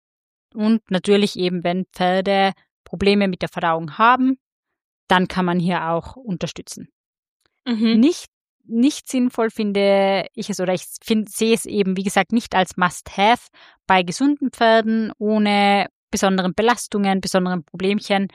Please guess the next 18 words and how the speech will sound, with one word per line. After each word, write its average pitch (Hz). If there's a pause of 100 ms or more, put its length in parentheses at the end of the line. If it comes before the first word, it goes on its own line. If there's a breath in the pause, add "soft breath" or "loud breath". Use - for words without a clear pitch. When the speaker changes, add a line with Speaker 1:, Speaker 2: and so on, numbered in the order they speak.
(400 loud breath)
Speaker 1:
Es -
muss 196
nicht 196
jedes 185
Pferd 175
Bierhefe 170
bekommen. 240 (800)
Ich - (1000 soft breath)
würde 208
auch 170
vorsichtig 226
sein 196
mit 185
der 185
Dosierung 208
et 190
cetera 185 (120)
bei 170